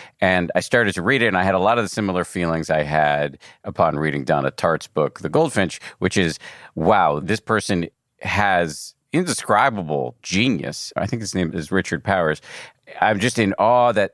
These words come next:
humans have the capacity to create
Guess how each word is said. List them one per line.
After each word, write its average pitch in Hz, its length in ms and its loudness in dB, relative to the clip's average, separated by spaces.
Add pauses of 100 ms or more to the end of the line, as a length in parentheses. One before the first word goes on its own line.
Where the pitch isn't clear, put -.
humans 135 460 -2
have 107 160 0
the 95 80 -4
capacity 95 880 -2 (560)
to - 100 -4
create 98 640 2